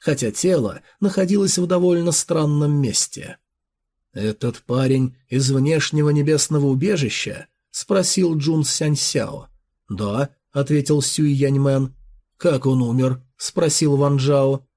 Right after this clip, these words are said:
Они решили, что, возможно, его постигла та же участь, что и тех троих возле башни. Однако никто не смог найти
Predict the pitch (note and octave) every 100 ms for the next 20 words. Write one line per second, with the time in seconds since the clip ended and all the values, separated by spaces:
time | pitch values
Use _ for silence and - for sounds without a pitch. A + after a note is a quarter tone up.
0 | _ _ A2 C#3+ A3 G#3 F#3+ - A#3 G#3
1 | F3+ - F3 D#3+ D3+ A3 G3+ F3 F#3+ G3
2 | G3+ E3+ - - G3 F#3+ F3+ G3 F#3+ F#3+
3 | F#3 A#3 G#3 - G#2 - - _ - -
4 | A3 G#3 G3+ F#3+ - G3 F#3+ F3+ - F3+
5 | E3+ F3+ F3 D#3+ G#2 - G2 - - _
6 | _ _ - C#3 C#3 F#3 F3+ F3 F3 E3+
7 | G3 F3+ D#3+ F#3 F#3+ F3 D#3+ D3+ - G3+
8 | F#3